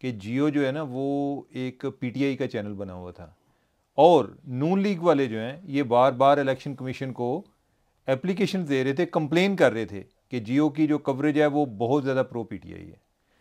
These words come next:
और जो ही इलेक्शन हुआ तो इमरान खान ने पहला इल्ज़ाम Jio पे लगाया कि इन्होंने धांधली कराई है।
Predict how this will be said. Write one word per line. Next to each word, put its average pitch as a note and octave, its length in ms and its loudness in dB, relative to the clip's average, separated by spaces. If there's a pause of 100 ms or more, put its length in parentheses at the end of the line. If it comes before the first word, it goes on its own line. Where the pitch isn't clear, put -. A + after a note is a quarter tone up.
(320)
और D3+ 200 6
जो C3+ 200 0
ही A3 120 4
इलेक्शन G#3+ 360 4
हुआ G3 360 8 (720)
तो D#3 80 2
इमरान D#3 360 6
खान E3+ 140 2
ने F3 80 0
पहला E3 280 4
इल्ज़ाम C#3+ 360 2
Jio C#3 240 0
पे D#3 60 -2
लगाया C3 300 2
कि B2+ 80 -2
इन्होंने C3+ 240 -6
धांधली A2 300 -4
कराई G2+ 480 -10 (100)
है। A#2+ 100 -18